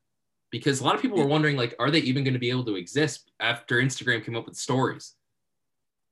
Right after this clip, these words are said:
Speaker 2: Yeah. Uh, it, so, so they, i-, in a nutshell, what turned things around for them was, uh, advancements in, uh,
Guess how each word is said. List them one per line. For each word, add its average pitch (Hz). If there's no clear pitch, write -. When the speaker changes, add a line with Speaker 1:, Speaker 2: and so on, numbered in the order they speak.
Speaker 2:
Yeah. 120
Uh, 120
it, -
so, 139
so 139
they, 185
i-, 113
in 170
a 160
nutshell, 135
what 107
turned 127
things 117
around 104
for 98
them -
was, 101
uh, 98
advancements 135
in, 104
uh, 98